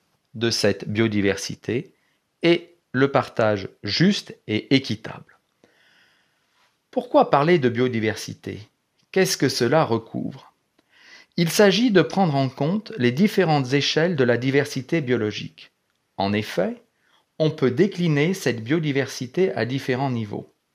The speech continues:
Bien sûr, il y a une grande interdépendance entre ces niveaux,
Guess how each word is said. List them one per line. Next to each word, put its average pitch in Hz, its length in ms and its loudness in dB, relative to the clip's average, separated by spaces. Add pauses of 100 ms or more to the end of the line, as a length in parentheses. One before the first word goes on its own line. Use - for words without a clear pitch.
(520)
Bien 202 220 -2
sûr, 160 380 -2 (600)
il 117 140 0
y 117 60 6
a 113 40 6
une 113 120 4
grande 147 380 2
interdépendance 127 1080 0
entre 120 300 -2
ces 107 220 -6
niveaux, 110 520 -4